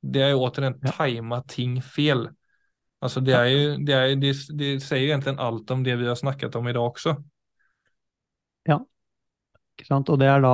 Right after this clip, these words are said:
Speaker 2: å, ja, å snu det på en måte helt på hodet, da. Og si at det er, eh, altså, livet skjer faktisk.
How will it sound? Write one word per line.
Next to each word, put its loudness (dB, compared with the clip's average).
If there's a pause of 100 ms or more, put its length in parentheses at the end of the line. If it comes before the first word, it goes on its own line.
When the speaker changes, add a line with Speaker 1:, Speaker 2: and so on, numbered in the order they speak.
Speaker 2:
å, 4 (2500)
ja, -2
å -2
snu 6
det 4 (480)
på 4
en 6
måte 4
helt 0
på 2
hodet, -4 (180)
da. 0 (680)
Og -4
si -4
at 0
det 2
er, 0
eh, -4 (2250)
altså, 2
livet 4
skjer 0
faktisk. -4